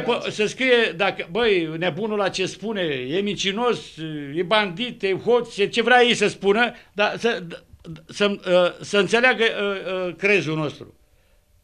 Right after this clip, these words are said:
Speaker 2: Și să scrie pe, are, te, cum se zice, te,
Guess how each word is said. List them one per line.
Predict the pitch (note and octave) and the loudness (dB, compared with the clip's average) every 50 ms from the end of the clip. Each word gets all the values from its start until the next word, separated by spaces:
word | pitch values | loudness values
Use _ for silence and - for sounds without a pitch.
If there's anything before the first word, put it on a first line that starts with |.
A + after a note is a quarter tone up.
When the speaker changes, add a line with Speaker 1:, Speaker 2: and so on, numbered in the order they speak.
| _ _ _ | _ _ _
Speaker 2:
Și | - - A#3 A#3+ | -14 -12 -12 -10
să | - - C#4 C4 | -8 -6 -6 -6
scrie | - - C#4+ C#4 - | -4 -4 -2 -2 2
pe, | C4+ C4+ C4+ C4 C4 C4 - _ _ _ _ _ _ _ _ _ _ | 4 4 4 4 2 -2 -12 _ _ _ _ _ _ _ _ _ _
are, | - C#4+ C4+ C#4 C#4 C#4 C4+ C4 | -8 -4 0 2 4 4 4 4
te, | B3 B3+ B3+ C4 C4 B3+ B3+ B3 A#3+ A#3 G#3 F3+ F3 _ _ - | 4 4 2 2 2 2 2 0 -2 -4 -8 -14 -18 _ _ -10
cum | A#3+ A3 F3 | -8 -6 -4
se | D#3 F#3+ | -4 -4
zice, | F3+ D3+ C3 F#3 F#3 F3+ F3+ F3 E3+ - _ _ _ _ _ - G3+ G3 E3+ | -4 -4 -6 -4 -4 -2 -4 -4 -6 -10 _ _ _ _ _ -10 -10 -8 -4
te, | G#3 A3 | -2 -2